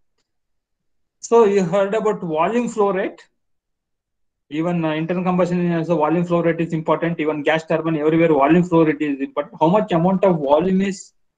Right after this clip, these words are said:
volume of the fluid enter into the combustion chamber?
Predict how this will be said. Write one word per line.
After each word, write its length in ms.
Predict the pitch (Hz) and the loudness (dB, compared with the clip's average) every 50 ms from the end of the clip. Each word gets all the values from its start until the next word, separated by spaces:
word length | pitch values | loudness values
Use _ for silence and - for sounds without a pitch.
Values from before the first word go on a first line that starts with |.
| _ _ | _ _
volume 360 | 117 120 131 147 165 196 208 208 | -4 0 2 4 4 4 4 2
of 100 | 202 190 | 4 2
the 80 | 196 | 2
fluid 360 | - - - 190 196 202 175 | 0 0 2 2 4 4 4
enter 340 | 170 160 165 175 175 196 180 | 4 4 4 4 2 0 0
into 220 | 185 180 170 180 170 | 0 0 0 0 2
the 260 | 175 180 175 175 - _ _ _ _ _ _ _ _ - | 2 2 0 -2 -6 _ _ _ _ _ _ _ _ -8
combustion 480 | - 160 170 180 170 - - 165 156 | -4 0 2 2 2 2 -2 -4 -4
chamber? 340 | - - 135 120 107 104 90 | -2 -2 -2 -2 -2 -4 -6